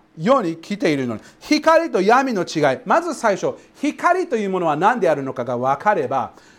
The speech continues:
闇というのもよりよく分かるようになります。どういうふうに関連しているのかがすぐ、すごくはっきりしますので、光にちょっとフォーカスしましょう。この光というのはどういうものなんでしょうか？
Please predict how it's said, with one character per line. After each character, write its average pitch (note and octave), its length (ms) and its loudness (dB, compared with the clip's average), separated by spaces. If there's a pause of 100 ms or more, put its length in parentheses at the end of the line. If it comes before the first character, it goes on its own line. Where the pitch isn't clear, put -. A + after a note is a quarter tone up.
(200)
闇 G3 560 2
と A3+ 80 0
い F3+ 240 0
う - 20 0
の C3+ 140 -4
も D#3 360 -2
よ F3 240 4
り A3 120 0
よ B3 160 4
く E3 420 -2
分 D#3+ 240 2
か F3+ 140 4
る D#3 80 -2
よ C3+ 140 0
う - 40 -4
に C#3+ 60 -6
な C#3 120 -4
り B2+ 80 -4
ま A2 120 -8
す。 - 120 -16
ど F#3+ 180 4
う A3 60 2
い A#3+ 60 -2
う B3+ 60 0
ふ A3 60 0
う G#3+ 60 0
に D#3+ 120 -2
関 D#3+ 220 0
連 D3 140 -2
し D3 60 -14
て - 60 -6
い D#3 40 -2
る D3 80 -2
の B2 100 -6
か B2+ 120 -2
が A2+ 80 -10 (220)
す - 240 -4
ぐ、 F#3 220 0
す - 140 -10
ご F3 120 4
く A#3 60 -4
は E3 140 2
っ E3 60 -6
き E3+ 100 -6
り C3 160 -6 (140)
し - 200 -8
ま F3 120 0
す D#3+ 100 -8
の C3 80 -6
で、 B2+ 180 -2 (160)
光 A#3 420 0
に G#3+ 120 -6
ち G#3+ 80 -6
ょ - 20 -2
っ - 20 -10
と F3+ 80 -4
フ F3+ 100 -4
ォ - 20 0
ー F3 40 0
カ D#3+ 120 -2
ス C3+ 80 -6
し B2+ 100 -8
ま B2+ 100 -8
し - 40 -14
ょ A2+ 200 -2
う。 - 380 -20
こ G#3 100 2
の A3+ 100 2
光 G#3+ 420 2
と F#3+ 60 -4
い F3 40 2
う E3 40 0
の D3+ 60 0
は C#3 80 0
ど G3 200 4
う G#3+ 40 2
い G3 40 0
う E3+ 40 -2
も D#3 120 0
の D3+ 80 0
な C#3+ 100 -2
ん B2+ 40 -6
で A#2+ 80 -6
し B2 40 -8
ょ B2+ 60 -4
う G#2+ 40 -4
か？ G2+ 220 -10